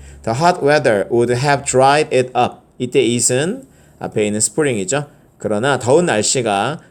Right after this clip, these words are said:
그 샘을 다 마르게 해버릴까 두려워, 걱정이 됐습니다. 징기스칸은 got off his horse, 말에서 내렸고요. 그리고 took a little silver cup from his hunting bag. 그의 사냥 주머니에서, 사냥 가방에서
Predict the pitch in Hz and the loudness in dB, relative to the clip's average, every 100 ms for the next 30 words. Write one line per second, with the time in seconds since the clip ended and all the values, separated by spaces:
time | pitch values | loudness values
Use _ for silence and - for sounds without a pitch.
0 | - - 131 131 180 175 147 101 120 131 | -6 0 2 2 0 2 0 0 0 2
1 | 117 98 110 139 131 135 131 151 143 120 | 0 0 0 0 0 0 0 -2 -2 0
2 | 101 101 95 110 131 135 127 107 98 87 | 0 0 -2 -2 -2 -2 -4 -2 -2 -2
3 | 110 - 113 120 82 78 76 71 _ - | -6 -6 -4 -2 -2 -4 -6 -18 _ -20
4 | - - - - 160 180 - 156 135 135 | -20 -20 -8 -2 0 0 0 -2 0 -2
5 | 175 - _ 127 143 170 170 165 - 131 | -6 -16 _ 0 2 2 2 0 0 2
6 | 120 135 160 - 107 113 123 123 156 156 | 2 2 -2 -4 0 0 2 2 2 2
7 | 165 - _ 101 104 123 127 90 82 104 | 0 -6 _ -4 0 -2 -2 -4 -2 -6
8 | 165 _ _ 98 101 117 147 196 269 - | -10 _ _ -6 -2 2 4 2 -2 -12
9 | _ - 151 147 123 127 165 180 - 190 | _ -2 -2 0 2 4 4 4 2 2
10 | 160 143 - 185 185 147 139 135 127 180 | 2 -2 0 0 2 0 0 0 -2 -2
11 | 151 127 104 82 78 - 120 131 147 156 | -2 -4 -4 -6 -10 -2 2 4 2 -2
12 | - - - - 185 185 175 143 131 123 | -10 -8 -6 0 2 2 0 0 0 0
13 | 120 107 92 87 95 95 - - 160 156 | 0 -2 -2 -2 -6 -8 -12 -6 -4 -2
14 | 123 107 98 92 - 131 190 | -2 -2 -2 -4 -4 -2 -4